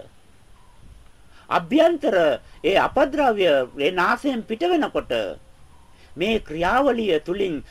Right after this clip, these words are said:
තමන්ගේ මුළු කයම ක්‍රියාත්මක වෙනවා. කයේ පැවැත්ම, කයේ චර්යාව තීරණය වෙනවා. මෙන්න මේ කායානුපස්සනාව මේ භාවනා යෝගියා තේරුම් ගන්නවා.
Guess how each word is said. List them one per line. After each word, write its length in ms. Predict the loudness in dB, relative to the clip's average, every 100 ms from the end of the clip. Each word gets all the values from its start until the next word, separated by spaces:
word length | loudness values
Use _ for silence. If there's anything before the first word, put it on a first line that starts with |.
| -14
තමන්ගේ 600 | -8 -4 -4 -4 -2 -2
මුළු 300 | -2 -2 -2 -4
කයම 460 | -10 -6 -2 -2 -2 -4
ක්‍රියාත්මක 640 | -6 -2 0 -2 -4 -4
වෙනවා. 520 | -2 -2 -2 0 0 -2 -18 -14
කයේ 460 | -6 0 0 0 -4
පැවැත්ම, 540 | -6 0 0 -2 -6 -6
කයේ 420 | -4 -4 0 0 -2
චර්යාව 540 | -4 -4 0 2 2 0
තීරණය 460 | -4 -6 -4 -4
වෙනවා. 440 | -4 -2 -2 -2 -4 -10 -20
මෙන්න 320 | -10 -8 -6 -6
මේ 240 | -6 -6 -6
කායානුපස්සනාව 1120 | -6 -6 -4 -4 -4 -4 -6 -4 -6 -2 -2
මේ 220 | -2 -4 -4
භාවනා 520 | -2 0 -2 -4 -6
යෝගියා 520 | -4 -6 -4 -2 -2
තේරුම් 400 | -4 -8 -6 -6
ගන්නවා. 540 | -2 -2 -4 -8 -8